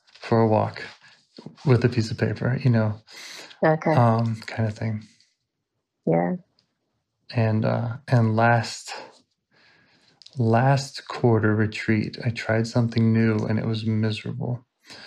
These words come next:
Speaker 1: I got some ad-
Speaker 2: Oh.
Speaker 1: I got some advice from someone on the internet, and they were saying about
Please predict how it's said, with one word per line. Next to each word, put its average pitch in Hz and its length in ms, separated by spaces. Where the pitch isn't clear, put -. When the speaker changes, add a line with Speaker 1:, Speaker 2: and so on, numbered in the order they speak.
Speaker 1:
I 113 120
got 117 240
some - 180
ad- 170 100
Speaker 2:
Oh. 185 160
Speaker 1:
I 117 80
got 117 240
some 117 140
advice 110 420
from 113 180
someone 110 400
on 107 220
the 113 80
internet, 110 480
and 113 160
they 113 80
were 107 120
saying 110 400
about 104 440